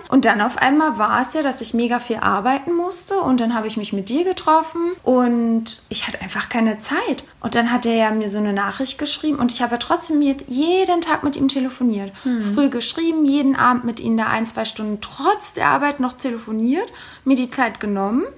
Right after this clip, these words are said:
Speaker 1: Und dann schreibt er mir auf einmal ja den Tag, als du bei mir da warst und ich nicht direkt geantwortet habe,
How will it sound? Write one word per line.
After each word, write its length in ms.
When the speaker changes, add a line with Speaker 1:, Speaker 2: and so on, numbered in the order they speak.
Speaker 1:
Und 580
dann 120
schreibt 300
er 80
mir 180
auf 160
einmal 320
ja 60
den 160
Tag, 240
als 220
du 100
bei 100
mir 140
da 300
warst 360
und 140
ich 140
nicht 280
direkt 460
geantwortet 680
habe, 420